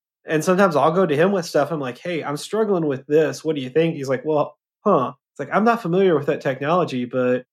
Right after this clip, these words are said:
here's how I do it in this older thing. I can see that. Okay."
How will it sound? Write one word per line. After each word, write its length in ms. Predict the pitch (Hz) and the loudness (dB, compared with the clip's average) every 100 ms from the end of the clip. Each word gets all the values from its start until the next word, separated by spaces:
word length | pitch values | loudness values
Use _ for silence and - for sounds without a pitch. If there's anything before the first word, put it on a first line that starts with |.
| _ | _
here's 180 | 208 247 | 2 4
how 180 | 247 196 | 4 6
I 100 | 151 | 4
do 260 | 135 151 143 | 2 0 2
it 220 | 131 135 _ | 0 -4 _
in 400 | 151 135 135 135 - - | -12 -10 -10 -14 -16 -12
this 120 | 131 | -8
older 360 | - 185 214 135 | -2 2 2 0
thing. 420 | - 117 123 170 _ _ _ _ _ _ _ - | -2 -6 -6 -10 _ _ _ _ _ _ _ -8
I 80 | 147 | -6
can 120 | 147 | -6
see 200 | - 123 | -6 -6
that. 340 | 117 131 - - | -4 -4 -4 -2
Okay." 440 | 151 135 120 135 | -4 -4 -8 -10